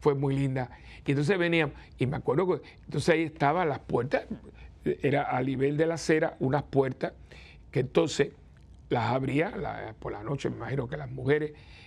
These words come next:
y ponían el, la cesta con el niño, y el peso del niño hacía que virara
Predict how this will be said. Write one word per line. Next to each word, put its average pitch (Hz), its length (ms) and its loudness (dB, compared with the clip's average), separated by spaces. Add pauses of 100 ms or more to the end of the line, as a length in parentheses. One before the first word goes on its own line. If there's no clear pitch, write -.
(140)
y 139 100 2
ponían 160 460 2 (120)
el, 143 240 0
la 123 120 -2
cesta 156 440 2
con 165 180 0
el 165 140 0
niño, 147 400 0 (1300)
y 127 120 2
el 127 80 0
peso 156 560 0
del 147 220 0
niño 160 380 2 (480)
hacía 143 520 2
que 139 120 2
virara 143 580 0